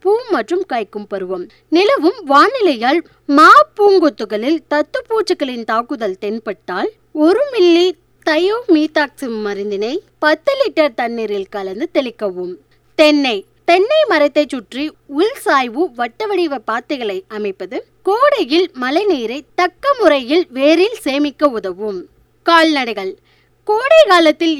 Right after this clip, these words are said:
ஏற்படும் தீவன பயிர்களின் பற்றாக்குறையினை தவிர்க்கும் வகையில் பாசன வசதி உள்ள விவசாயிகள் பத்து சதவீத நிலத்தில் தீவன பயிர்களை சாகுபடி செய்யவும். வெப்பநிலை உயர்வாக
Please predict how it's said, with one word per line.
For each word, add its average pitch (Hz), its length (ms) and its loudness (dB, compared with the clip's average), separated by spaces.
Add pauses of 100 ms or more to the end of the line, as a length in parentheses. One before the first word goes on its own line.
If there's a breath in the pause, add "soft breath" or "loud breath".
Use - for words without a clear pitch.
(100)
ஏற்படும் 254 380 -4 (100)
தீவன 415 400 -2
பயிர்களின் 226 560 -8
பற்றாக்குறையினை 226 680 -6 (320)
தவிர்க்கும் 359 520 0
வகையில் 196 520 -6 (140)
பாசன 480 480 2 (140)
வசதி 320 380 -2
உள்ள 277 240 -4
விவசாயிகள் 196 760 -8 (120)
பத்து 302 400 -8
சதவீத 247 640 -4 (180)
நிலத்தில் 247 540 -8 (120)
தீவன 466 420 -2
பயிர்களை 233 460 -6
சாகுபடி 196 460 -8 (100)
செய்யவும். 190 460 -8 (340)
வெப்பநிலை 320 600 0 (200)
உயர்வாக 226 520 -6